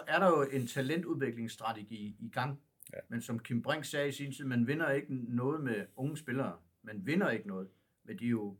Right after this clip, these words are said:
Speaker 1: på et tidspunkt bliver de som bekendt ældre. Det er en, det er jo en fordel at have dem.
Speaker 2: Ja, for det, det nød han jo selv godt af, to-tre år efter, han
Speaker 1: Hvis man så,
Speaker 2: havde,
Speaker 1: men overordnet,
Speaker 2: havde
Speaker 1: så skal der jo
Speaker 2: opflasket
Speaker 1: lægges
Speaker 2: dem.
Speaker 1: nogle penge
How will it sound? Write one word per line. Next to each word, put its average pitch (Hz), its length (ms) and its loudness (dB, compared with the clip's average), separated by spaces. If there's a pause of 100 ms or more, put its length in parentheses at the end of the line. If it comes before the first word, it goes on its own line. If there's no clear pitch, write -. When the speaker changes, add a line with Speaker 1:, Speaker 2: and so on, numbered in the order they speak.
Speaker 1:
på 110 60 -8
et 101 80 -6
tidspunkt 139 360 -4
bliver 113 160 -2
de 101 100 -6
som 101 140 -10
bekendt 95 340 -10
ældre. 170 320 0 (240)
Det 127 60 -2
er 120 40 2
en, 120 160 2 (180)
det 139 60 -6
er - 20 0
jo 135 60 0
en 117 80 0
fordel 190 400 4
at 110 60 2
have 113 160 0
dem. - 100 -10 (480)
Speaker 2:
Ja, 101 160 4
for 101 60 -2
det, 113 300 12
det 131 100 12
nød 127 120 12
han 104 120 10
jo 92 60 4
selv 127 200 8
godt 123 180 12
af, 98 220 10
to-tre 110 320 6
år 107 120 12
efter, 104 180 6
han 90 80 2
Speaker 1:
Hvis 92 140 4
man 92 120 4
så, 87 140 4
Speaker 2:
havde, 85 240 0
Speaker 1:
men 123 240 4
overordnet, 135 460 6
Speaker 2:
havde 101 140 6
Speaker 1:
så - 80 -4
skal 123 100 8
der - 80 6
jo 139 60 12
Speaker 2:
opflasket 113 240 10
Speaker 1:
lægges 170 240 6
Speaker 2:
dem. 151 60 -2
Speaker 1:
nogle 120 120 0
penge 147 320 2